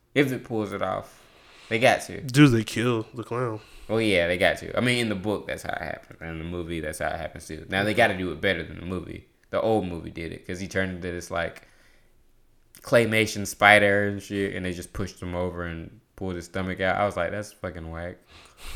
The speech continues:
Speaker 1: That's stupid." But, you know, we'll see. In other news,
Speaker 2: Mm-mm-mm.
Speaker 1: we got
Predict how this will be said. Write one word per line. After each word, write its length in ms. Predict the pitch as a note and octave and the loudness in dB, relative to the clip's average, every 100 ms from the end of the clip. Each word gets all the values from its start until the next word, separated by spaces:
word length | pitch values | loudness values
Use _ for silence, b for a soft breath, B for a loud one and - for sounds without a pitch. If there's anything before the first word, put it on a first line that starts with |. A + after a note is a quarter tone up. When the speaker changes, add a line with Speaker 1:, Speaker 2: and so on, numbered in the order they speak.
| B - | B -10
Speaker 1:
That's 120 | - A#2 | -12 -8
stupid." 420 | - F2+ - G2 _ _ _ _ _ - | -6 -6 -6 -12 _ _ _ _ _ -2
But, 340 | A2 G#2+ - - | 0 0 -2 -10
you 120 | G#2+ | -10
know, 160 | E2 E2 _ _ _ _ _ | -10 -14 _ _ _ _ _
we'll 140 | G2 F2+ | -12 -12
see. 220 | - - - _ _ _ _ - b b b b b _ _ - | -14 -18 -20 _ _ _ _ -20 b b b b b _ _ -6
In 100 | G#2 | 0
other 260 | C#3 D#3+ | 2 2
news, 540 | G#2 E2+ - - - - | 0 -6 -10 -12 -12 -12
Speaker 2:
Mm-mm-mm. 760 | A#2+ A#2 A2+ A#2 G2+ F#2 F#2+ G2+ b b b b _ _ - | -12 -10 -10 -10 -10 -8 -8 -10 b b b b _ _ -14
Speaker 1:
we 100 | G2+ | -8
got 420 | G2+ F#2+ F#2 - | -4 -2 -2 -4